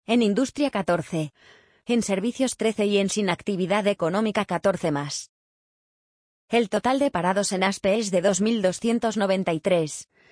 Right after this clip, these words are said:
de los que mil trescientos siete son mujeres y novecientos ochenta y seis hombres.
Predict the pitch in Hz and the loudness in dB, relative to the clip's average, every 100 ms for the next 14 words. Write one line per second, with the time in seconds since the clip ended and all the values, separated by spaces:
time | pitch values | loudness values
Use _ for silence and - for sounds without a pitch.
0 | _ - - 226 220 214 - 214 247 277 | _ -20 -4 0 2 0 0 2 4 2
1 | 226 202 - 214 202 190 214 214 190 214 | -2 -6 0 0 2 -2 0 0 0 0
2 | 214 185 170 214 208 202 214 190 165 220 | 0 0 0 0 0 0 -2 0 -2 -2
3 | 226 226 208 196 202 185 165 180 202 - | -2 0 -2 -2 -2 0 -2 0 -2 0
4 | 156 151 151 143 - | 0 0 -4 -8 -14